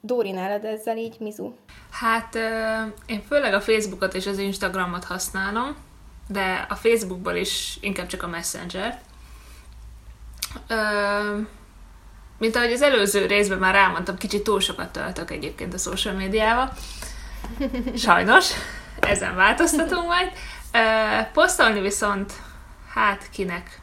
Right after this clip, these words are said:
Speaker 2: mi a gyakori, én nem tartom túl gyakorinak olyan.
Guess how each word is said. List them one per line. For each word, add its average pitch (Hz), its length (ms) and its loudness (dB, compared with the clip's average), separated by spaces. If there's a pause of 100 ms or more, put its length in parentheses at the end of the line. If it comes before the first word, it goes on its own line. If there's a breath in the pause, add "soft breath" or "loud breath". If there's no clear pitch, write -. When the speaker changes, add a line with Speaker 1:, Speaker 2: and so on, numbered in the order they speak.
Speaker 2:
mi - 140 -10
a 170 80 -4
gyakori, 185 680 -2 (180)
én 190 240 2
nem 185 200 2
tartom 180 400 -4
túl 180 180 -4
gyakorinak 175 1040 -4
olyan. 180 300 -4